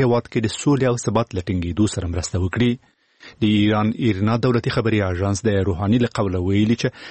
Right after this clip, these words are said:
د شنبې په ورځ اسد ته دا خبره کړې چې د حکومت او د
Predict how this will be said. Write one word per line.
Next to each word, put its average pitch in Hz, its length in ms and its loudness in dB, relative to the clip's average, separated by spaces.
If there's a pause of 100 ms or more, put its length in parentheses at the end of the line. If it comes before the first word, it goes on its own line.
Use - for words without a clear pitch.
(120)
د 110 140 4
شنبې 107 380 2
په 123 120 -2
ورځ 107 160 0 (200)
اسد 113 240 -4
ته 107 80 0
دا 95 120 -2
خبره 95 320 -2
کړې 123 320 0
چې 139 60 2 (380)
د 113 60 4 (180)
حکومت 127 400 0
او 131 200 2
د 117 60 0